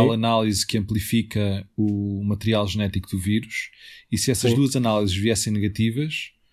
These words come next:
Speaker 1: o doente era considerado recuperado. Ah,
Speaker 2: E, e
Speaker 1: e
Speaker 2: negativo
Speaker 1: essas a-
Speaker 2: significa não se encontra o vírus no corpo?
Speaker 1: Exatamente, não se en-, não se
Speaker 2: Ok.
Speaker 1: en-, não encontras, mesmo depois de amplificares, não encontras
Speaker 2: Ok.
Speaker 1: material genético, ah, do vírus. Isso dá uma boa indicação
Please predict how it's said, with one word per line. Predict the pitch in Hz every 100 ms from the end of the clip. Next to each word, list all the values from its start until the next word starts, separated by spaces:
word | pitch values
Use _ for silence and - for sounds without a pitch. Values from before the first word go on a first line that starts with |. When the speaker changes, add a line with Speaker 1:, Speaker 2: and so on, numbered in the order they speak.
| _ _ _ _ -
Speaker 1:
o | 113 117
doente | 107 120 117 120
era | 117
considerado | 113 104 110 104 104 104 101 107 104
recuperado. | 95 - 101 92 82 82 _ _ _ - - - - _ _ -
Ah, | 110 110
Speaker 2:
E, | - 147
e |
Speaker 1:
e | 127
Speaker 2:
negativo | 143 147 170 156
Speaker 1:
essas |
a- | -
Speaker 2:
significa | 151 143 160 151
não | 143 139
se | -
encontra | 131 147 151 143
o |
vírus | 127 151 147
no | 131
corpo? | 107
Speaker 1:
Exatamente, | 101 113 98 92
não | 98
se | - 104
en-, | 98
não | 107 101
se | - 104
Speaker 2:
Ok. | 104
Speaker 1:
en-, | 107
não | 107
encontras, | 107 110 117 113 120 -
mesmo | 123 139 139 123
depois | - 131 110
de | 113
amplificares, | 104 117 101 110 127 143 - - - - - - -
não | 113 117
encontras | 117 123 123 120 120 113 107
Speaker 2:
Ok. | 117
Speaker 1:
material | 110 110 110 107
genético, | 104 110 110 110 104 - 107 107 -
ah, | 101 98
do | 95 104
vírus. | 95 90 139
Isso | 139 127
dá | 117
uma | 113
boa | 107 120 117
indicação | 117 104 117 127 127 147